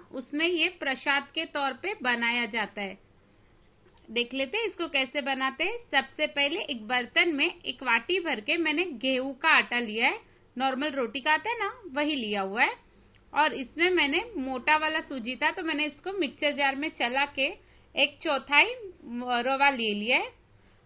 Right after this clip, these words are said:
और उसको भी ऐड कर लिया है। साथ में सौंफ डालेंगे एक चम्मच के आसपास। Desiccated कर, coconut, नारियल का बुरादा आता है ना, वो दो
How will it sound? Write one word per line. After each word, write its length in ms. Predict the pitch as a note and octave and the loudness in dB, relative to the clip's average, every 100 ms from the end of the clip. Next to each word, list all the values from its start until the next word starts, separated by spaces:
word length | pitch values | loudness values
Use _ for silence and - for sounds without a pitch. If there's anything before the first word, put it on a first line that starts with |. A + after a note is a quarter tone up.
| - | -2
और 160 | C#4+ | -2
उसको 220 | C#4+ - G4 | -2 -6 -4
भी 120 | G#4 | -2
ऐड 380 | - A#3+ A#3+ G#3+ | 4 4 4 0
कर 160 | G#3 | -4
लिया 260 | F#3+ F#3+ F#3 | -4 -6 -6
है। 60 | F#3 - - - - _ - - - | -8 -16 -20 -20 -20 _ -20 -12 2
साथ 280 | C#4 C#4+ D#4+ | 4 4 -2
में 140 | G4 | -4
सौंफ 480 | A#4+ - D#4+ D4 D4 | -4 0 4 4 2
डालेंगे 460 | A3+ A3 G#3+ A#3+ E4 | 2 2 2 2 0
एक 280 | - A3+ - | 2 -4 -2
चम्मच 400 | B3+ A#3 A#3+ - | -4 -4 -6 -8
के 120 | - | -4
आसपास। 540 | A3 G3 - C4+ F4 A#4+ - _ _ - - - - - - - | -4 -4 -4 0 0 0 -16 _ _ -20 -20 -20 -20 -20 -20 -8
Desiccated 680 | A3 C4 E4+ E4+ E4 D#4+ D4+ | 0 0 0 2 2 4 2
कर, 500 | - A#3 G#3+ A3 G#3+ - | 2 0 0 -6 -6 -6
coconut, 560 | B3 A#3+ B3 A3 F#3+ G#3+ | -6 -2 -2 -4 -6 -2
नारियल 340 | A3 A3+ C4 | 0 2 0
का 120 | C#4 | -2
बुरादा 460 | C#4 A#3+ A#3+ B3+ D4+ | -4 -2 -2 2 2
आता 180 | D#4 G4 | 2 2
है 80 | F4 | 2
ना, 120 | F#4+ - _ _ - | 0 -4 _ _ -10
वो 200 | G#3+ E4+ | -2 -2
दो 280 | E4 C4+ | 0 0